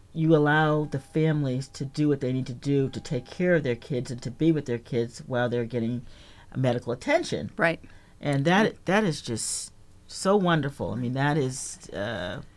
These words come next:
Speaker 1: I know it's expensive.
Speaker 2: Yeah.
Speaker 1: And so, uh, let's talk about the big picture things that
Speaker 2: Mm-hmm.
Speaker 1: the, that this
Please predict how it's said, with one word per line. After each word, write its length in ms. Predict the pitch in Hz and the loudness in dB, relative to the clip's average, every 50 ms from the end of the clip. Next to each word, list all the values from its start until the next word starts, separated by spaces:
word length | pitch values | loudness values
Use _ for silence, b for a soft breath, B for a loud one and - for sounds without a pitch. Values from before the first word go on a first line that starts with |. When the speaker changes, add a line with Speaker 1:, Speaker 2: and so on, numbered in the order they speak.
| B B B B B B B B B B B - | B B B B B B B B B B B -4
Speaker 1:
I 60 | 131 135 | 0 0
know 140 | 139 135 | 2 2
it's 280 | 139 135 - - 123 - | 0 -2 -4 -6 -8 -8
expensive. 560 | 160 - - - 220 247 285 - - - - - - - | -10 -10 -2 2 2 2 2 0 -6 -12 -14 -14 -12 -6
Speaker 2:
Yeah. 140 | - 117 120 | -2 -2 -2
Speaker 1:
And 100 | 120 127 | -2 -4
so, 380 | - - 160 139 135 135 135 135 B B B B B B B - | -4 -2 0 2 2 2 0 -2 B B B B B B B 0
uh, 140 | - 160 156 | 2 4 4
let's 220 | 160 208 254 - - | 6 4 4 4 4
talk 200 | - 254 294 285 | 4 2 2 2
about 360 | 202 160 151 131 113 - - | 4 4 6 4 4 2 2
the 120 | - 160 - - - - - | 2 2 2 0 -4 0 4
big 280 | 208 202 220 220 220 - - - - | 6 6 6 6 4 -2 -16 -10 -4
picture 400 | - 208 180 185 - - 165 160 | -4 -4 -2 -4 -4 -2 -2 -2
things 460 | 160 - 160 147 135 143 143 143 - | 0 2 2 2 2 2 0 -2 -2
that 320 | - 196 170 143 135 240 262 | -2 2 4 6 6 6 4
Speaker 2:
Mm-hmm. 100 | - - - | 2 0 -2
Speaker 1:
the, 280 | 151 139 110 127 135 - - - | -2 0 0 -2 -4 -4 -4 -2
that 200 | - 135 - - | -2 -2 0 0
this 300 | - 185 185 - - - | 0 0 0 -2 -6 -10